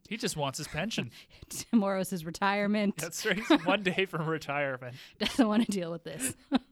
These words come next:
Speaker 1: Jake goes down to the, the river slash lake,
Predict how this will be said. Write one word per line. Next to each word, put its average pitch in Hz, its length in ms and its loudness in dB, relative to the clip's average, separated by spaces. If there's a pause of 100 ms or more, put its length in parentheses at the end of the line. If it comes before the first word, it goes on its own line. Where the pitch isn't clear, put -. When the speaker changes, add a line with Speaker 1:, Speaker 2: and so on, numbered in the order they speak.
(480)
Speaker 1:
Jake 285 280 0
goes 240 240 -2
down 185 420 -2
to 170 300 -6
the, 147 320 -4 (100)
the 143 80 -8
river 135 460 -4
slash 127 420 -10
lake, 151 400 -8